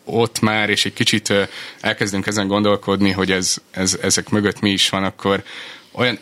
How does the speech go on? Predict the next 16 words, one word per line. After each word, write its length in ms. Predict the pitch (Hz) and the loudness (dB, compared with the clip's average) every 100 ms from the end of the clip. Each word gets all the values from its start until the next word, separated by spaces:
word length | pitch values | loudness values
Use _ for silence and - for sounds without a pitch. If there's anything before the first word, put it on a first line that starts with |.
| - | -4
érdekességek, 1040 | 135 135 113 92 90 - - 90 87 90 | 0 0 0 -2 0 0 2 0 0 -2
hát 160 | - - | -4 -6
feltűnnek, 580 | - 107 95 90 98 104 | -4 -2 -4 -2 -2 -2
hogy 100 | 87 | -4
például 380 | 107 117 139 98 | 0 0 0 0
az 120 | 95 | 2
utolsó 480 | 120 110 95 - - | 2 4 2 2 -2
kérdés, 600 | - 90 - 73 65 - - - - | -2 -2 -2 -2 0 -2 -4 -20 -8
ami 180 | - 98 | -2 0
mondjuk 300 | 95 95 - | 2 0 0
a, 340 | 95 95 90 | 0 2 0
ez 100 | 90 | 0
a 40 | - | 2
szuverenitásvédelemről 1300 | - 123 110 98 87 - - - 90 90 85 87 85 | 2 2 0 0 -4 0 0 0 -2 0 -2 -2 0
és 180 | 87 - | 2 2
a, 220 | 90 92 | 2 0